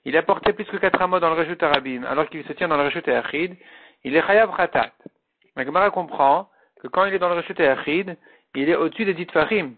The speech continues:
Donc sa main maintenant, quand elle porte l'objet plus de quatre amot,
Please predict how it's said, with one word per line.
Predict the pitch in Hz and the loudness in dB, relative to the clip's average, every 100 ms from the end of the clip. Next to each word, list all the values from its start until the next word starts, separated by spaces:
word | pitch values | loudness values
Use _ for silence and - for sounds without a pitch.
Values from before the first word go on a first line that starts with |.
| _ _ _ _ _ | _ _ _ _ _
Donc | 131 123 - | -6 -2 0
sa | 170 | 2
main | 202 | 4
maintenant, | 175 - 170 160 | 2 2 2 2
quand | - | 2
elle | 135 | 0
porte | 123 - 170 - | 0 0 2 0
l'objet | 143 123 139 127 110 _ _ _ - | -4 -4 0 0 -2 _ _ _ -10
plus | 190 | -2
de | 180 | 0
quatre | 170 175 - | 2 2 2
amot, | 135 127 127 | 0 4 4